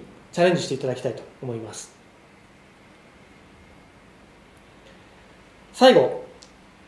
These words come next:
利益と手元資金の原因のズレについてお伝えします。そもそも利益とは何か。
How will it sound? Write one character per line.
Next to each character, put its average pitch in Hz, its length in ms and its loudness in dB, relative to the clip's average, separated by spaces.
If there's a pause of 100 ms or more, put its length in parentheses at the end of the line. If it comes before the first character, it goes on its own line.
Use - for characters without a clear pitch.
(120)
利 226 100 0
益 - 200 -2
と 127 340 -2 (240)
手 170 80 0
元 208 200 4
資 - 120 -4
金 202 160 -2
の 139 100 -2
原 139 140 -2
因 151 240 -2
の 151 320 -2
ズ 139 100 -2
レ 233 80 4
に 247 80 2
つ 156 100 -4
い 127 60 -4
て - 340 -10
お - 40 -12
伝 135 200 -4
え - 20 -4
し - 120 -8
ま 117 80 -10
す。 - 240 -16 (1200)
そ - 120 -2
も 285 100 2
そ 214 100 -2
も 147 100 0
利 190 100 2
益 - 160 2
と 185 80 2
は 135 80 2
何 139 180 -2
か。 - 120 -14